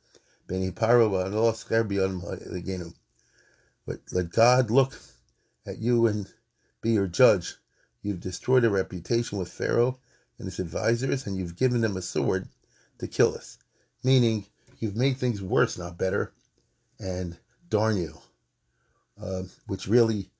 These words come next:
stung Moshe to the quick, 'cause Moshe was a tzaddik, and he suffered internally because he had caused the Jewish people to suffer,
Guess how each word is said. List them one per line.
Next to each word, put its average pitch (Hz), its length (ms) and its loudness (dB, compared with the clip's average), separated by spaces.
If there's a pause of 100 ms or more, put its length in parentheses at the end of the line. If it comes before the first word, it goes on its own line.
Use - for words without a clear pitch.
(140)
stung 107 640 0
Moshe 95 520 -4 (280)
to - 100 -10
the 82 100 -10
quick, - 380 -4 (500)
'cause 90 160 -8
Moshe 101 240 2
was 87 140 -2
a 87 60 -6
tzaddik, 87 460 -4 (500)
and 98 240 -6
he 101 420 -4 (500)
suffered 104 640 0 (880)
internally 101 720 -2 (340)
because 95 320 -4
he 117 120 0
had 98 160 -2
caused 101 540 2 (480)
the 87 120 -12
Jewish 95 320 -6
people 95 340 -2
to - 140 -12
suffer, 92 560 -4